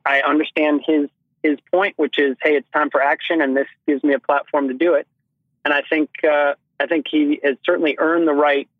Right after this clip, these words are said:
to, to see how it goes. But it, listen, I'm, I'm not in a position. I, I'm in a position of privilege, so it's not my place to judge.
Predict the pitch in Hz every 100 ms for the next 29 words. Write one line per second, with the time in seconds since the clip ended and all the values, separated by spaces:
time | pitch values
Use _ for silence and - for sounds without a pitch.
0 | _ _ _ _ _ - 147 139 135 135
1 | - 147 - 156 151 143 131 123 147 131
2 | 113 131 - _ - - 135 - 170 160
3 | 170 - 180 175 156 160 131 127 117 135
4 | - 127 120 _ _ _ _ _ _ 156
5 | - 170 175 185 180 156 151 151 151 127
6 | 151 147 131 117 143 123 - 147 139 127
7 | 131 123 - 110 113 104 -